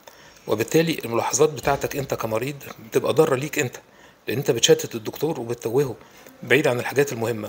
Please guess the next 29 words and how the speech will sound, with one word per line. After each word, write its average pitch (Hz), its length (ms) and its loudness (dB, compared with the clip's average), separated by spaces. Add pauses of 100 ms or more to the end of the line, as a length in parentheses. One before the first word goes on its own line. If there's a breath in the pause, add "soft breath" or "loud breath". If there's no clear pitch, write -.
هو 156 160 8
عادة 131 400 2
هيسألك 160 460 2
على 110 80 -6
الأسئلة 165 400 0 (640 loud breath)
اللي 107 200 -4
هتساعده 160 440 4
على 143 160 2
التشخيص. - 560 -4 (800 loud breath)
آه، 104 280 0
أما 151 140 6
بالنسبة 139 340 4
لك 170 160 4
أنت، 180 160 2
الملاحظات 120 600 4
بتاعتك، 156 400 -2 (960 loud breath)
آه، 110 320 -2
اللي 123 120 -2
أنت 151 120 -2
مهتم 143 360 4
أوي 139 140 2
توصلها 147 380 0
للدكتور، 123 600 -6
جزء 147 200 0
كبير 151 220 -2
جدًا 143 240 -2
منها 127 340 -2 (100)
ملوش 127 220 0
قيمة، 156 260 0